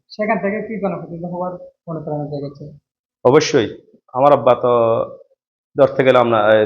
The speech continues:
Speaker 2: তোমার এইটি টু থ্রি থেকে প্রথমে দুইবার দুই টার্ম মেম্বার ছিল, এরপরে ভারপ্রাপ্ত চেয়ারম্যান ছিল।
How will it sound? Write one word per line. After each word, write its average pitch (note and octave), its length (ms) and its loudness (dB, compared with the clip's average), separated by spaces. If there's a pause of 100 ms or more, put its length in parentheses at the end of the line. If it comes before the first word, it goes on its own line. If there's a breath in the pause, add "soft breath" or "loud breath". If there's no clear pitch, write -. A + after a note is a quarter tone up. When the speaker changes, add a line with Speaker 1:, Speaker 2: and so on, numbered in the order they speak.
Speaker 2:
তোমার A#2 460 0
এইটি A#2 600 -4
টু C3 140 0
থ্রি B2 480 -2
থেকে A2+ 400 2
প্রথমে A#2 420 2
দুইবার A2 420 0
দুই A2+ 360 -10
টার্ম G#2 520 0
মেম্বার G#2+ 360 0
ছিল, B2 160 -2 (580)
এরপরে G#2+ 400 4
ভারপ্রাপ্ত A2+ 480 0
চেয়ারম্যান G2+ 360 -2
ছিল। F#2 200 -8